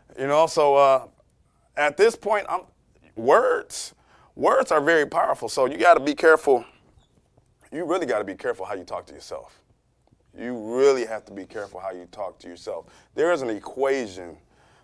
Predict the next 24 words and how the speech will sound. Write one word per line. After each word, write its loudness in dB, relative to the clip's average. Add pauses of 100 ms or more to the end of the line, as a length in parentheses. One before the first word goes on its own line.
(120)
um, -2 (960)
that -6
it -6
le-, -8
kinda -8
leads -10
to. -16
So, -10
uh, -8 (1040)
it, -6
it, -6
it, -6
it's, -8 (360)
it's -10
gonna -4
lead -4
to -14
poor -6
self-esteem. -14 (100)
You're -20
gonna -10
have -6
poor -4
self-esteem. -14